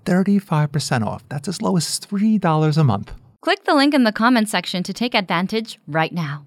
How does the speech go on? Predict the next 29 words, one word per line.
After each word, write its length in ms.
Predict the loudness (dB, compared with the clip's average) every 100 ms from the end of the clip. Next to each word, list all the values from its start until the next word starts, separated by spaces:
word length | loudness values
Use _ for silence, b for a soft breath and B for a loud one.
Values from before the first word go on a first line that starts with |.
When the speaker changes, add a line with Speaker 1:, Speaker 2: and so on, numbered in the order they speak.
| _ _ -6
Speaker 1:
And 140 | -4
start 280 | 0 0 0
speaking 360 | 0 -4 -2 -4
from 180 | 0 0
your 120 | 0
very 360 | 2 2 2
first 480 | -2 -6 -6 -6 -10
lesson. 360 | -10 -8 -10 -16 _ _ _ -2
Speaker 2:
Get 120 | 0
up 120 | 0 -2
to 80 |
thirty-five 520 | -6 -2 -2 0 0 0
percent 360 | -2 -2 0
off 320 | 4 4 4 _ 0
all 220 | 4 4
plans 500 | 2 2 2 2 0
by 180 | -2 0 4
August 400 | 2 2 -6 -4
twenty-fourth, 600 | -4 -4 -2 -2 -2 -6 _
twenty 320 | -4 -2 -2
twenty. 480 | -4 -4 -4 -10 -14 _ _ _ _ _ _ _ _ _ _
Speaker 1:
All 100 | 2
right, 100 | 2
Chigusa, 360 | 2 -8 -10 -12
here's 340 | -4 0 0
a 60 | -4
question 440 | -4 -4 -4 -6
for 180 | -10 -12
you. 240 | -14 -16